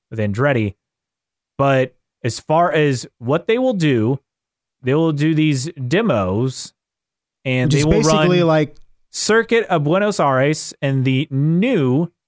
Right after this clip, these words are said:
Speaker 1: Circuit of Termas de Rio Hondo. Now, this had come up before, remember?
Speaker 2: Yeah.
Speaker 1: And that's, they host Moto G P there, and we've looked at that track before. But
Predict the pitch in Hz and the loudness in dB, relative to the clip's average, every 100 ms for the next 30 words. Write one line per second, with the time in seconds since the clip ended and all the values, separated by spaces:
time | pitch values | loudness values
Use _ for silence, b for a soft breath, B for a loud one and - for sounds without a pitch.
0 | _ _ _ _ _ - 185 185 202 151 | _ _ _ _ _ -4 -2 0 0 -2
1 | - 180 180 170 160 156 156 127 202 165 | -2 -2 -2 -2 -2 2 2 0 0 0
2 | 110 117 104 _ _ _ _ - 120 233 | 0 0 -2 _ _ _ _ -8 0 0
3 | - 294 - 247 226 202 190 - 240 220 | 0 -4 -2 0 0 0 -4 0 2 2
4 | 143 117 104 101 92 104 127 _ - 143 | 2 2 0 -2 -2 -2 -2 _ -4 -2
5 | 139 190 - 131 131 139 175 175 - - | 0 -2 -4 -4 0 0 0 -4 -8 -8
6 | - - _ - 139 139 170 196 - 175 | -12 -16 _ -6 -2 0 0 -2 -2 0
7 | 185 156 180 - 196 147 127 117 135 135 | 0 0 -2 0 0 2 2 2 2 0
8 | 139 151 196 165 123 104 113 95 - - | 0 0 -2 0 -2 -2 -4 -6 -8 -10
9 | 123 - 160 107 78 104 _ _ _ _ | -10 -4 -2 -2 -4 -10 _ _ _ _
10 | _ _ - 147 139 131 | _ _ -2 2 2 0